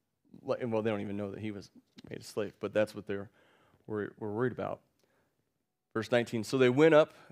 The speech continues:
to the steward of Joseph's house and spoke with him at the door of the house and said, 'Oh, my lord, we came down the first time to buy food. And when we came to the lodging place, we opened our sacks, and there was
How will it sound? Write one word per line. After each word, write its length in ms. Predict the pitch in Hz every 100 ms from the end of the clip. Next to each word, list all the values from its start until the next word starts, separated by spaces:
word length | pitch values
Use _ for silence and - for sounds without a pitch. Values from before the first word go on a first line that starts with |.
| -
to 80 | 147
the 100 | 160
steward 380 | - 143 143
of 100 | 143
Joseph's 400 | 120 127 127 160
house 320 | 123 104 113 123
and 100 | 110
spoke 400 | - 147 151 131
with 160 | 117
him 160 | 110 107
at 120 | 104
the 60 | 107
door 280 | 110 104
of 60 | 104
the 80 | 101
house 400 | 98 98 107 -
and 120 | 110
said, 320 | - 107 101 - _ _ _ 131
'Oh, 160 | 143
my 160 | 160 151
lord, 260 | 135 127
we 100 | 123
came 320 | 135 160 156 147
down 380 | 131 131 143 -
the 100 | 120
first 360 | 107 135 151 -
time 260 | 113 107 104
to 120 | 107
buy 180 | 110 104
food. 420 | - 147 104 110 _ _ _ _ _ _ _ _ _ _ _ _ _ _ - _ _ _ _ _ _ _ _ -
And 160 | 117
when 140 | 120 127
we 100 | 131
came 380 | - 135 139 135
to 140 | 139
the 100 | 127
lodging 440 | 117 123 135 131 110
place, 280 | 113 113
we 120 | 131 123
opened 280 | 123 143 135
our 60 |
sacks, 400 | 127 117 107 110
and 80 | 117
there 120 | 110
was 180 | 110